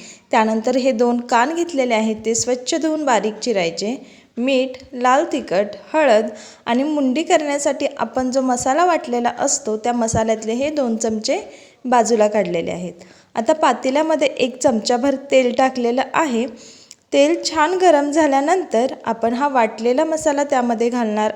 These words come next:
आहोत. यामध्ये खोबरं, कोथिंबीर, अद्रक, लसूण या प्रकारचा मसाला वाटलेला आहे. आता छानपैकी हा मसाला एक दोन ते तीन मिनिट छान परतून घ्यायचा आहे.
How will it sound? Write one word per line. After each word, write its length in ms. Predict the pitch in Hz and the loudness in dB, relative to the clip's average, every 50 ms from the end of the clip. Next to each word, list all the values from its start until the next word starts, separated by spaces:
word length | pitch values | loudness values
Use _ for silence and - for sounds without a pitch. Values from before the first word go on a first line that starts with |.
| - | 0
आहोत. 320 | - 269 240 220 202 208 226 - - - - - - _ _ | -2 0 0 0 -2 -2 -4 -8 -12 -18 -20 -20 -20 _ _
यामध्ये 500 | 240 247 262 262 311 330 349 311 254 277 277 277 | 2 4 4 4 6 4 2 4 4 2 2 0
खोबरं, 420 | - 294 294 262 226 247 240 262 | 0 2 2 4 4 2 2 2
कोथिंबीर, 680 | 285 277 294 269 240 247 - 254 233 226 226 233 254 262 - - | 2 2 2 2 2 2 -2 -2 -2 -2 0 0 0 -2 -2 0
अद्रक, 420 | - 226 208 214 214 240 247 247 269 | 0 0 0 2 0 0 0 -2 -2
लसूण 480 | 262 233 - 233 - 220 226 220 226 262 - - - - - _ _ _ | -2 0 0 0 0 0 0 -2 -4 -6 -10 -14 -20 -20 -20 _ _ _
या 220 | 247 240 277 269 | 0 2 2 2
प्रकारचा 520 | 277 277 339 330 320 320 311 302 311 330 339 | 2 2 0 -2 2 2 2 2 2 0 -2
मसाला 460 | 330 311 269 262 - 233 226 233 226 | -2 -2 -4 0 0 0 2 2 2
वाटलेला 500 | 226 208 208 208 - 196 196 196 208 226 | 2 2 0 0 -2 0 0 2 2 2
आहे. 340 | 214 - 247 233 220 226 277 - - - - - - _ - | 2 2 0 0 -2 -2 -4 -6 -12 -18 -20 -20 -20 _ -8
आता 200 | - 233 254 294 330 339 | -4 -2 2 2 2 2
छानपैकी 640 | 339 - 330 320 339 392 392 392 392 370 370 - 339 | 2 -2 -2 -2 -2 -2 0 0 0 0 2 0 -2
हा 140 | 320 311 320 | -2 -2 -2
मसाला 560 | 330 311 294 - 285 269 269 269 214 233 226 - - - | -2 -4 -2 -2 0 0 2 2 2 0 0 -4 -6 -6
एक 220 | 220 247 220 208 | -6 -4 -2 0
दोन 240 | 226 247 254 277 294 | 2 2 2 0 -2
ते 120 | - 339 | -6 -8
तीन 260 | 320 - 330 320 320 | -6 -4 -4 -4 -2
मिनिट 300 | 320 311 294 240 240 247 240 - - - - | -4 -4 -2 -2 -2 -4 -6 -10 -12 -10 -6
छान 220 | 302 - 202 311 | -4 -4 -4 -4
परतून 520 | 302 - 294 262 226 220 - 269 269 294 285 | 0 2 2 2 2 0 -2 -2 -2 -2 0
घ्यायचा 360 | 285 285 262 214 - 254 240 | 0 0 0 0 0 -2 -2
आहे. 260 | 226 208 185 196 247 | 0 -2 -2 -4 -6